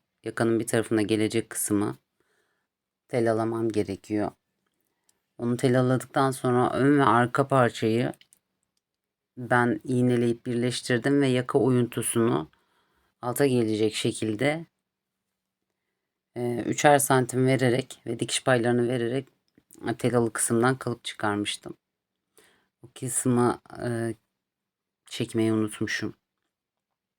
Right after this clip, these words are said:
Şimdi gösterdiğim gibi aynı yerleştirdiğim gibi kontrolünü sağlıyorum. İğneledim ve düz dikişini geçtim.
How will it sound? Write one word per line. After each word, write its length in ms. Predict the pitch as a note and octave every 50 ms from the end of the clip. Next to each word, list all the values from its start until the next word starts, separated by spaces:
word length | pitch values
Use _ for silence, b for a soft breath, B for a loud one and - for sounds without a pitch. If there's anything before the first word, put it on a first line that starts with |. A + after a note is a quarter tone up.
| _ _ _ _ _ _ b b b b b b b b _ _ _ _ _ _ _
Şimdi 280 | - - C#3 B2+ C3
gösterdiğim 640 | C3+ C#3 C3 C3 - - C3 B2+ B2 C3+ C#3+ C3+ B2+
gibi 240 | A#2 A2 A2+ B2
aynı 520 | A2 - B2+ A#2+ A#2 A#2 A#2 A#2+ B2+ - - -
yerleştirdiğim 720 | C3 B2 A#2+ A#2 A#2+ A#2+ A#2 - - - B2 A2 A#2 A2+
gibi 180 | A2 A2 A#2 A#2+
kontrolünü 540 | - B2 A#2 A2 G#2 - A#2 A2+ A2+ A2+ A2
sağlıyorum. 680 | - - A2 G2+ G2+ F#2+ G2 G2+ G2 G2 - B2+ C3 _ _ _ _ _ _ _ _ _ _ _ _ _ _ _ _ _ _ _ _ _ _ _
İğneledim 640 | - C#3 C#3 C3 C3 C3 B2+ B2+ B2+ A2 C3 C3 C3
ve 160 | C3 B2+ A#2+
düz 180 | B2 B2+ A#2 A2+
dikişini 460 | B2 A#2 - - - - B2 A#2+ A2+
geçtim. 480 | G#2 G#2+ F#2+ - - - - - -